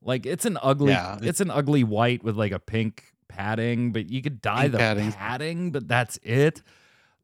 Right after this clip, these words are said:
Speaker 1: Like, I looked at this not caring at all and going, "Wow, they got, they kinda got screwed." Like, that is not what, I,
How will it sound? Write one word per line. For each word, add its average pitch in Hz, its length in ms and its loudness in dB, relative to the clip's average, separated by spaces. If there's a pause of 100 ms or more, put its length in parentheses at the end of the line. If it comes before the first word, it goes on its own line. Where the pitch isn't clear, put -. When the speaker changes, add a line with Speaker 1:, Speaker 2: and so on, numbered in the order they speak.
(180)
Speaker 1:
Like, 175 280 2
I 262 280 6
looked 196 260 2
at 135 140 -2
this 120 340 2
not 135 460 2
caring 147 360 0
at 110 60 2
all 117 380 8
and 98 100 0
going, 95 420 0 (280)
"Wow, 190 100 0
they 190 100 0
got, 294 140 -4 (120)
they - 80 -4
kinda 339 200 -8
got 269 140 0
screwed." 95 340 -4 (180)
Like, 175 220 8
that 262 200 10
is 226 160 6
not 190 320 8
what, 165 280 2 (600)
I, - 120 -16